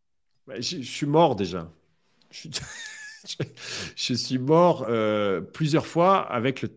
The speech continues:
le travail, parce que les gens me disent : « Travail, quel travail ? »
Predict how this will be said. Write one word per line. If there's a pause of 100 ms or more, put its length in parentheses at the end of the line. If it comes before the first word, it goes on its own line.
le
travail,
parce
que
les
gens
me
disent : «
Travail,
quel
travail ? »